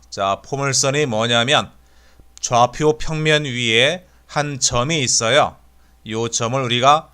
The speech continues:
초점이라고 해요. 그 다음에 한 직선이 있어요. 얘를 우리가 준선이라고 해요. 이제 평면 위에 어떤 점이 있는데 요 점에서 초점까지의 거리와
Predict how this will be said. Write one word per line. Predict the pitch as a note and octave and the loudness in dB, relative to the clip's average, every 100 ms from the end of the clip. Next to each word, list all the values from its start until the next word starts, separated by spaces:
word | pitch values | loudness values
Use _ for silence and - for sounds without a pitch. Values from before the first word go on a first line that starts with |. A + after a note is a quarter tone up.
| _ | _
초점이라고 | - F#3+ F3+ - F#3 F3 C3+ A#2+ A#2+ C#3 | -6 -6 -6 -2 2 2 2 2 2 0
해요. | A#2+ A2 G#2+ C#3 F#3+ _ _ _ | 0 2 2 2 -2 _ _ _
그 | - | -6
다음에 | G#2 G#2 C3 D3+ - _ | -2 0 0 -2 -4 _
한 | - D#3 D#3 C#3+ | -4 -2 -2 -4
직선이 | - D3 - E3+ E3+ C#3+ | -4 0 2 2 2 0
있어요. | A#2 - A2+ A2 B2+ F3+ - _ _ - | -2 0 0 2 2 0 -6 _ _ -8
얘를 | A2 A2+ A#2+ | -2 0 0
우리가 | B2 A#2 A#2 B2 B2 | 0 -2 2 2 2
준선이라고 | - C3+ D3 E3+ E3 D3+ C3 C#3 E3+ D3 | -2 -6 -4 -2 0 0 2 2 2 0
해요. | A#2 F#2+ F2 _ _ _ _ _ - | 0 0 -4 _ _ _ _ _ -16
이제 | A#2 A2+ A#2 E3+ - - _ - - | -4 2 2 2 -4 -20 _ -20 -10
평면 | - F3 F3 E3+ E3 | -4 -2 0 2 2
위에 | C#3+ C#3 D#3 F#3 - | 0 2 4 2 2
어떤 | B2+ B2+ - D3+ D3+ | -2 0 2 2 2
점이 | - B2 C3+ E3+ | -2 0 0 0
있는데 | C3 A#2+ A#2+ A2 C3 G2+ E2+ - _ _ _ C3 | 0 -2 -2 2 2 2 -2 -16 _ _ _ -2
요 | D3 D#3 D3+ | 2 2 2
점에서 | C3+ B2 B2+ A#2+ A#2 E3+ F#3 G3 - _ - | 0 0 2 0 2 4 4 2 -8 _ -10
초점까지의 | - F#3 - F#3+ F#3 F3+ D3+ C3 C3 D3 D#3+ | -6 -6 0 2 2 4 4 4 2 2 2
거리와 | - C#3+ D3+ C#3+ A2+ A#2+ G#2+ F2 | 0 2 2 0 2 4 4 0